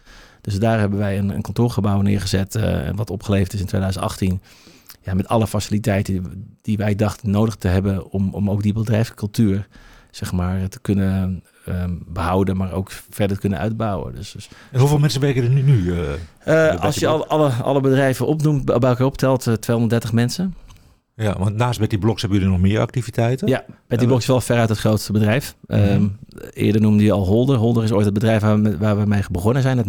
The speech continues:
Speaker 1: het software maatwerk-, maatwerkbedrijf. En, en daaruit als een spin-off is eigenlijk Betty Blocks ontstaan. En dat is apart gezet. En, en de wer-, de werkelijkheid is nu dat het eigenlijk Betty Blocks het grote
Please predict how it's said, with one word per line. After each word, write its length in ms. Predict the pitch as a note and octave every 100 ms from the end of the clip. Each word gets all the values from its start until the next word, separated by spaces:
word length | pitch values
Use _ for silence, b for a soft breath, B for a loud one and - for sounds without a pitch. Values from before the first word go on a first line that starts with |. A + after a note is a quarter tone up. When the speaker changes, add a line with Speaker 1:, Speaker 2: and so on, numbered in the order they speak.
| G2
Speaker 1:
het 140 | -
software 280 | - G#2 G2
maatwerk-, 680 | A2 C3 B2+ B2+ A#2+ - -
maatwerkbedrijf. 840 | A2 B2 A#2 A#2 A2+ A#2 A2+ C#3 - B B B
En, 200 | - G#2
en 140 | - G2
daaruit 460 | G#2 F2 A2+ B2
als 120 | -
een 60 | G2+
spin-off 420 | - B2+ A#2+ A#2
is 80 | G#2
eigenlijk 280 | G2+ F#2+ G2
Betty 160 | G2+
Blocks 340 | G#2+ G#2+ - - B B _
ontstaan. 580 | G2 - - F2+ C3+ D#3+ B B B
En 100 | G2
dat 120 | F#2+
is 100 | F#2+
apart 300 | F#2+ A#2 A2+
gezet. 340 | G2 G2+ G2+
En, 240 | G#2+ G2 F#2+
en 100 | G#2+
de 60 |
wer-, 200 | F#2+ G2+ -
de 60 |
werkelijkheid 380 | G#2 A2 G2 G2+
is 60 | G2
nu 100 | G#2
dat 120 | G#2+ G#2
het 80 |
eigenlijk 320 | - G2+ G2+ F#2+
Betty 180 | G2+
Blocks 200 | G2+ G#2+
het 80 | -
grote 300 | - G#2 G#2